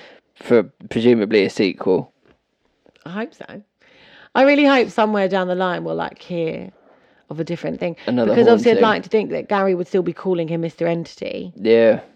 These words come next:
Speaker 1: as that's kind of what he known, knew him as as well. So you never know. I think it's, yeah, it's definitely very intense.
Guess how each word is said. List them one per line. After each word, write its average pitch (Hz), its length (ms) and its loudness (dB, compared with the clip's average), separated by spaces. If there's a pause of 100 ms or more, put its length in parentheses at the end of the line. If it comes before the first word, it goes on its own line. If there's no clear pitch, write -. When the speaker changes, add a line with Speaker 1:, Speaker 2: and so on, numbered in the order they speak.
Speaker 1:
as 160 140 -8
that's 160 240 -4
kind 160 180 -6
of 160 60 -4
what 156 140 -4
he 160 120 -6
known, 151 460 -8 (160)
knew 165 220 -4
him 156 140 -6
as 147 140 -8
as 151 140 -10
well. 156 300 -6
So 160 400 -8 (960)
you 208 120 -6
never 190 220 -4
know. 175 380 -6 (1120)
I 277 140 4
think 311 260 4
it's, - 440 2 (140)
yeah, 196 460 2
it's 233 240 0
definitely 262 680 4
very 208 320 4
intense. 196 760 -4